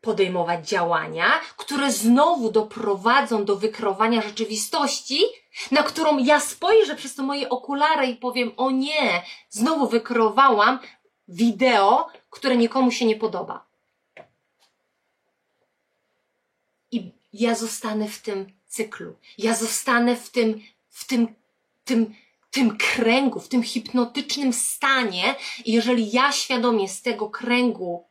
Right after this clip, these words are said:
nie ucieknę, z tego hipnotycznego rytmu nie ucieknę, to ja zostanę w tym, w tym kręgu na zawsze. I im częściej będę powtarzać ten cykl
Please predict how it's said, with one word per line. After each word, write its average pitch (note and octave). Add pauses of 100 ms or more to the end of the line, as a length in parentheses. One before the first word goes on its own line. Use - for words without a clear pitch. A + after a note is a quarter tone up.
(220)
nie A3
ucieknę, G#3+ (140)
z -
tego B3
hipnotycznego A#3
rytmu A3
nie G#3
ucieknę, A3 (220)
to A#3
ja A3+
zostanę A#3
w -
tym, A3 (140)
w -
tym A3+
kręgu G#3 (100)
na F#3
zawsze. E3+ (340)
I C4
im B3+
częściej D#4
będę G#3+
powtarzać B3+
ten G3
cykl -